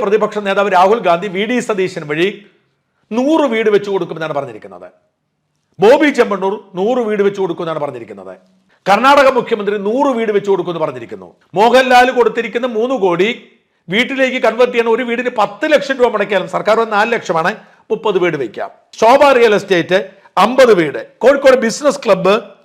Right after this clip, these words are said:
അമ്പത് വീട്, നാഷണൽ സർവീസ് സ്കീം നൂറ്റൻപത് വീട്, വേൾഡ് മലയാളി കൗൺസിൽ നാല് വീട്, കാന്തപുരം വീട് എത്ര വേണമെങ്കിലും വെക്കാം എന്ന് പറഞ്ഞിട്ടുണ്ട്, ഓർത്തഡോക്സ് സഭ അമ്പത് വീട്, ആലപ്പുഴ കോർവ എന്ന് പറയുന്ന പ്രസ്ഥാനം അമ്പത് വീട്,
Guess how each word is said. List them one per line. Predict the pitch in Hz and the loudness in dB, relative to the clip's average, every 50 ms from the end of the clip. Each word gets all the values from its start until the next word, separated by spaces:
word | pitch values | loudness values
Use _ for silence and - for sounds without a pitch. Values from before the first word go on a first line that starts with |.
| 185 196 | -2 -2
അമ്പത് | 208 226 247 233 220 185 | 2 4 4 6 6 6
വീട്, | 170 151 131 120 110 - - 170 | 4 2 -2 -6 -10 -8 0 2
നാഷണൽ | 202 247 240 285 294 - | 2 4 4 4 2 2
സർവീസ് | 240 247 240 220 208 208 | 2 0 0 0 -2 -2
സ്കീം | - 220 214 208 196 185 | -4 -4 -4 -4 -2 -2
നൂറ്റൻപത് | 214 277 277 - 294 285 277 269 233 196 170 147 | -2 -2 0 2 2 2 4 4 4 2 2 0
വീട്, | 123 107 - - - 156 | -4 -6 -8 -10 0 4
വേൾഡ് | 208 269 277 285 285 | 4 4 6 6 4
മലയാളി | 269 262 262 254 247 - 233 | 4 6 6 6 6 4 2
കൗൺസിൽ | 220 208 180 208 233 247 233 202 | 0 0 0 -2 -2 -2 0 0
നാല് | 202 208 226 254 277 269 254 196 | 2 4 6 6 4 4 2 0
വീട്, | 165 131 104 101 98 - - | -2 -4 -4 -6 -8 -2 2
കാന്തപുരം | 175 208 262 269 285 277 277 254 262 262 240 | 2 2 4 4 4 6 6 6 4 4 2
വീട് | 226 254 262 240 | 0 0 0 2
എത്ര | 247 262 269 269 | 2 2 2 2
വേണമെങ്കിലും | 269 262 262 247 240 233 226 | 2 0 0 -2 -2 -2 -2
വെക്കാം | 208 214 202 196 196 - 226 | -2 0 0 -2 -2 -2 -6
എന്ന് | 196 202 190 | -2 0 0
പറഞ്ഞിട്ടുണ്ട്, | 175 175 160 127 123 110 101 101 92 - _ - 190 240 | 2 0 -2 -6 -8 -12 -14 -16 -16 -16 _ 2 4 4
ഓർത്തഡോക്സ് | 277 277 277 285 294 277 247 247 | 4 4 4 4 4 4 4 4
സഭ | 254 240 233 196 196 | 4 4 4 2 2
അമ്പത് | 226 254 277 254 226 185 | 2 0 2 2 2 0
വീട്, | 156 120 190 180 - - _ _ - 190 214 247 | -2 -8 -10 -12 -16 -18 _ _ 0 2 4 4
ആലപ്പുഴ | 294 302 302 302 - - 247 214 220 254 - - - 208 | 6 6 4 2 2 0 2 2 2 0 -2 -4 2 4
കോർവ | 247 277 302 294 285 277 254 | 6 6 6 6 6 6 6
എന്ന് | 233 247 233 | 6 4 0
പറയുന്ന | 220 208 214 208 | -2 -2 -4 -4
പ്രസ്ഥാനം | 175 - 220 214 214 214 214 | -4 -4 -4 -2 -2 -2 -4
അമ്പത് | 233 254 277 247 214 175 | 2 2 2 2 2 0
വീട്, | 156 117 104 | -2 -4 -8